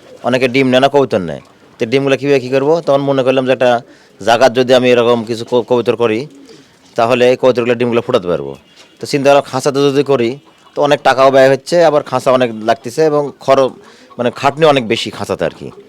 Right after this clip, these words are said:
তো মূলত ঝুড়িতে করা যায়, ঝুড়িতে অল্প জায়গার মধ্যে অনেক কবুতর করতে পারবো, এই এর থেকে, আর কি, ঝুড়িতে করা কবুতরগুলো।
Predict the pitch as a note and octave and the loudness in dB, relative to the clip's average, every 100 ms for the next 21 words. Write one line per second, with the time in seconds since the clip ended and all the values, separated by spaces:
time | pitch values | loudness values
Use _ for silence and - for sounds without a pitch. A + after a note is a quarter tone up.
0 | - - - - D3 D#3 D#3+ A#2+ A#2+ D3 | -20 -20 -20 -4 0 2 2 2 2 4
1 | C#3 A#2+ A2 G2 G2+ B2 C3 B2 B2+ C3 | 4 4 2 2 0 2 2 2 4 4
2 | C3+ C3+ C#3+ - A2+ G2 F2+ F2 D2+ D2 | 4 2 0 0 -2 -2 -4 -6 -10 -10
3 | - _ _ - - D#3 D3+ C#3+ E3 F3+ | -18 _ _ -16 -2 2 4 2 2 2
4 | D#3+ C#3 A#2+ A2 G2+ F2+ D#2 - D#2+ D#2 | 2 2 -2 -2 -2 0 -2 -4 -6 -6
5 | C#2+ | -10